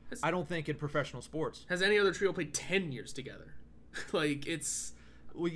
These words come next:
Speaker 1: yes,
Speaker 2: no,
Speaker 1: but I mean,
Speaker 2: trio. I don't, I,
Speaker 1: trio,
Speaker 2: I'm sure,
Speaker 1: yeah.
Speaker 2: I feel like Duncan Keith, Patrick Kane, and Jonathan Toews got at least ten.
Speaker 1: Yeah, I'm sure, like, but I would put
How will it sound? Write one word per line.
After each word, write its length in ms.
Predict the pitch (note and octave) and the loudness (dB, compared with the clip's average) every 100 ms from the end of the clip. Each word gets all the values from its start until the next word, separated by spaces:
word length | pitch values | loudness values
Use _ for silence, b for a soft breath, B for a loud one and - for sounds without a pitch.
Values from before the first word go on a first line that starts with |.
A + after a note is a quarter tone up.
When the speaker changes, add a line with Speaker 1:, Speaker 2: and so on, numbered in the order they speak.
| D3+ | 2
Speaker 1:
yes, 320 | F3+ D3 - | 2 2 0
Speaker 2:
no, 80 | D3 | 0
Speaker 1:
but 140 | C#3+ | 2
I 60 | C#3+ | 2
mean, 40 | D3 | 4
Speaker 2:
trio. 440 | E3+ C#3 A#2+ A#2 - | 4 6 4 0 4
I 120 | D#3 | 4
don't, 140 | F3 | 6
I, 60 | - | 6
Speaker 1:
trio, 140 | B3 G#3+ | 6 6
Speaker 2:
I'm 100 | D#3+ | 4
sure, 260 | A#2+ G#3+ | 2 2
Speaker 1:
yeah. 60 | D#3 - - B - | 2 -4 -12 B -2
Speaker 2:
I 80 | D#3+ | -2
feel 220 | A3 A3+ | 2 2
like 160 | F#3 | 2
Duncan 340 | F#3 F3+ F#3 D#3 | 2 2 0 -2
Keith, 260 | F3 D#3 - | 0 0 2
Patrick 340 | D3 C#3+ C#3 | 2 2 -4
Kane, 280 | C#3+ C#3 B2+ | -2 -2 -4
and 80 | A2 | -2
Jonathan 300 | B2+ A#2 A2+ | -2 -2 -4
Toews 280 | B2 A2 | -4 -4
got 160 | - A#2+ | -2 -2
at 80 | G#2+ | -2
least 240 | A#2+ - | -4 -6
ten. 220 | - F#2+ - | -8 -10 -2
Speaker 1:
Yeah, 240 | E3 C#3+ - - | 0 0 -2 -4
I'm 200 | D#3+ F3 | -2 -2
sure, 140 | - F#3 | -2 -2
like, 200 | E3+ - - - - - - - - - - | -2 -2 -12 -18 -16 -14 -14 -16 -18 -12 -6
but 200 | F#3+ - - | -6 -8 -12
I 160 | - D#3 | -6 -2
would 200 | D#3 C#3 | -2 -2
put 320 | D3+ C#3+ C3 | 0 -2 -2